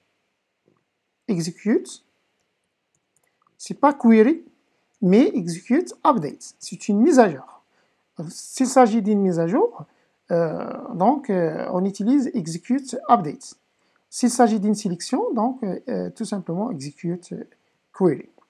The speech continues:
Alors, je peux maintenant fermer le statement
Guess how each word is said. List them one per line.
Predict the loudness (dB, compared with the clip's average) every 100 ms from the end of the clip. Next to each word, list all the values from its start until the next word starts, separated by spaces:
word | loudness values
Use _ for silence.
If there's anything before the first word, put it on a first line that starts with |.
| _ _ _ _ -2
Alors, | 4 4
je | 4
peux | 6 8 8 6
maintenant | 4 2 2 2
fermer | 2 4 6 4
le | 4 2 2 -4
statement | -8 -6 -4 -2 -2 -4 -16